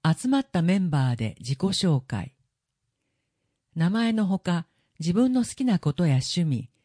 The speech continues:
興味のあるボランティア活動など。参加者のイラストがあります。参加者の声。車とバイクが好き。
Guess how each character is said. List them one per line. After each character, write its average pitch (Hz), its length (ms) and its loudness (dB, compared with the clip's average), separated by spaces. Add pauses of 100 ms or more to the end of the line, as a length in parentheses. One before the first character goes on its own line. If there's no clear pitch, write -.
(180)
興 269 260 2
味 190 100 2
の 156 160 4
あ 170 80 2
る 151 120 2
ボ 131 120 2
ラ 165 120 4
ン 190 80 -2
テ 185 140 -2
ィ 170 60 2
ア 160 40 0
活 165 280 -2
動 123 220 -2
な 120 180 -2
ど。 87 200 -8 (1700)
参 240 280 -2
加 247 160 -2
者 180 180 0
の 131 180 0
イ 131 100 0
ラ 175 140 2
ス - 80 -10
ト 170 140 0
が 151 120 2
あ 143 60 2
り 131 100 -2
ま 117 160 0
す。 - 240 -12 (1400)
参 247 300 -2
加 247 160 0
者 175 180 0
の 131 140 2
声。 127 460 -2 (920)
車 240 360 4
と 220 140 -2
バ 214 160 0
イ 240 80 -2
ク 165 120 -2
が 127 80 2
好 120 60 0 (180)
き。 123 240 -6